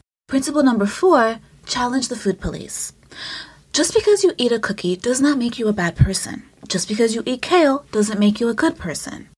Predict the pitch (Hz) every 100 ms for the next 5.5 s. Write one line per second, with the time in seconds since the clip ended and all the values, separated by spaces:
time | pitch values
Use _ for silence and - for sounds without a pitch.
0 | _ - 240 - 330 - 330 262 262 208
1 | 208 185 175 175 170 208 - 226 214 -
2 | 202 196 196 185 180 - - - 208 233
3 | 233 226 220 214 202 202 190 - 185 180
4 | 175 160 156 165 180 175 - 170 185 285
5 | 226 170 240 -